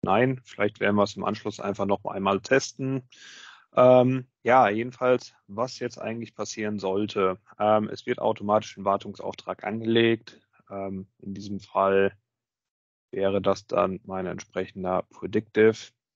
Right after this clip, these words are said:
Ähm, als Beispiel einmal diesen hier, den ich heute Mittag abgeschlossen hatte. Ähm, ich sehe dann in diesem Vorgang, was ist alles drin.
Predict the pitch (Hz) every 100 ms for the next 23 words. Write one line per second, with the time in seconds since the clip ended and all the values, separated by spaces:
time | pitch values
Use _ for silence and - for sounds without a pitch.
0 | _ - 95 95 92 92 98 _ - 90
1 | - - 98 - 92 - 90 92 92 95
2 | _ _ _ _ - 135 139 131 131 131
3 | 117 101 101 101 - - - 92 - 95
4 | 92 95 98 92 95 95 - _ _ -
5 | 117 - - 117 - 113 113 110 113 107
6 | 107 - _ - - - - _ - 120
7 | 120 120 120 - _ _ - _ 120 113
8 | 120 131 123 123 123 123 113 - 120 117
9 | 113 110 110 110 _ _ - 107 110 107
10 | 107 107 104 110 - 120 110 - - _
11 | - 110 - - 135 131 139 147